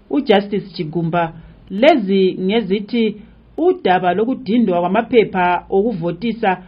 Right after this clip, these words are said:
ama-ballot papers, lolokutholiswa ugwalo olulamagama ababhalisa ukuba lelungelo lokuvota, i-voters roll.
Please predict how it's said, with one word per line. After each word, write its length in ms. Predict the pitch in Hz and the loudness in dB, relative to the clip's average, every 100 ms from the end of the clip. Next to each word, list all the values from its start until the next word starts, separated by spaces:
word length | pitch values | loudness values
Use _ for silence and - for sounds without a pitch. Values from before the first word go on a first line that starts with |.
| - _ | -20 _
ama-ballot 640 | 214 226 226 240 220 214 | 0 0 0 0 0 -2
papers, 500 | 226 220 220 185 156 - - _ | -2 -2 0 -2 -2 -16 -20 _
lolokutholiswa 1080 | 190 233 311 320 320 285 294 285 269 240 208 - | -2 0 0 0 0 0 -2 0 4 4 2 0
ugwalo 760 | 359 - 190 180 180 180 180 - | -2 2 2 2 0 -2 -4 -2
olulamagama 920 | 269 285 294 294 294 180 180 180 175 - _ - | -2 0 -2 -2 -2 -2 -2 -4 -6 -10 _ 0
ababhalisa 800 | 240 254 320 196 175 185 190 190 | 0 2 2 0 -2 -4 -4 -4
ukuba 260 | 247 247 | -2 -2
lelungelo 480 | 190 185 254 214 180 | -2 -2 -2 -2 -2
lokuvota, 800 | 180 220 202 165 214 226 202 180 - | -4 -6 -6 -4 -4 0 -2 -2 -8
i-voters 560 | 208 180 202 190 175 170 | -8 -8 -8 -10 -10 -8
roll. 260 | 185 175 | -8 -8